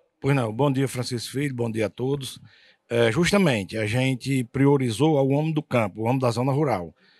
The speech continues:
porque não é justo, é, a gente sabia que isso tem no estado todo, já tem duas cidades aí que já pegaram. O povo da zo-, da zona urbana pega a semente, em vez de plantar, vende. E a gente quer ver se não acontece isso aqui, né? Porque,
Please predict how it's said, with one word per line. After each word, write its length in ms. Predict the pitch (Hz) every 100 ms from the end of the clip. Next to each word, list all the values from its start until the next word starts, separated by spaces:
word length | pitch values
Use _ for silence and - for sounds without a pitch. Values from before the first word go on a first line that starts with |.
| _ _ _
porque 680 | - 120 104 - 117 120 120
não 260 | 127 156
é 120 | 139 101
justo, 600 | 107 165 127 - 104 -
é, 400 | 95 104 104 104 101
a 40 |
gente 260 | 101 123 -
sabia 360 | 123 120 156
que 140 | 131 170
isso 280 | 247 240 - -
tem 120 | 208
no 120 | 220 202
estado 380 | - 170 160 -
todo, 240 | 135 101
já 100 | 107
tem 200 | 117 139
duas 220 | 131 165
cidades 440 | - 131 131 123 117
aí 120 | 139
que 160 | 135 139
já 320 | 135 131 113 _ _ _ _ _ _ -
pegaram. 400 | 131 120 98 92
O 40 |
povo 220 | 151 170
da 100 | 143
zo-, 180 | 135 143
da 120 | 123 120
zona 200 | 131 123
urbana 320 | 113 120 113
pega 380 | _ 160 185 151
a 20 |
semente, 680 | - 143 151 185 202 - 151
em 100 | 156
vez 220 | 139 170 165
de 140 | 165
plantar, 400 | 156 151 139 170
vende. 500 | 151 127 120 92 87 _ _ - -
E 120 | -
a 80 | 117
gente 240 | 113 143 -
quer 180 | 160
ver 160 | 143 156
se 100 | 151
não 80 | 160
acontece 600 | 156 170 151 160 151 170
isso 300 | 147 156 -
aqui, 340 | - 160 120
né? 160 | 107 131
Porque, 580 | - 127 - 143 147